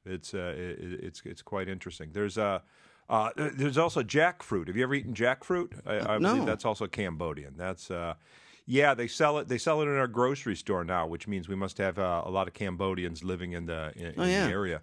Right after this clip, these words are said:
Speaker 2: Yeah.
Speaker 1: It's, uh, it looks, honest to God, it looks in size and shape like one of the pods from Invasion of the Body Snatchers.
Speaker 2: Really?
Speaker 1: And
Speaker 2: It's
Speaker 1: inside, yeah, and inside there's, like, these little, the, like, like, like, these little, like, like, uh,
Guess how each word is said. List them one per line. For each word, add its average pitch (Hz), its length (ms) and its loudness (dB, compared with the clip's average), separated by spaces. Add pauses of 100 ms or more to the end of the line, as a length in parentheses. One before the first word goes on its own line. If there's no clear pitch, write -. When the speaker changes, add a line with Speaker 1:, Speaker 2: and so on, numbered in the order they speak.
(140)
Speaker 2:
Yeah. 127 320 0
Speaker 1:
It's, 107 280 0
uh, 107 180 6 (280)
it 139 200 2
looks, 147 440 2
honest 131 340 2
to 127 60 0
God, 120 320 6
it - 140 -2
looks 131 500 0 (120)
in 101 160 2
size 113 480 4
and 92 120 -4
shape 110 360 2
like 95 200 2
one 101 180 2
of 92 80 -2
the 85 60 -2
pods 101 580 4
from 92 180 -2
Invasion 90 560 0
of 80 80 -4
the 82 80 -2
Body 82 300 2
Snatchers. - 600 -10 (200)
Speaker 2:
Really? 208 360 4 (840)
Speaker 1:
And 107 100 8
Speaker 2:
It's 104 40 6
Speaker 1:
inside, 107 500 4
yeah, 107 180 6
and 104 200 2
inside 113 480 4
there's, 101 280 2
like, 90 200 2
these 82 280 -2
little, 98 280 2
the, 90 180 2
like, 92 320 0
like, 87 220 0
like, 90 160 -2
these 85 180 -2
little, 87 580 0
like, 82 340 0
like, 80 380 -2
uh, 76 320 0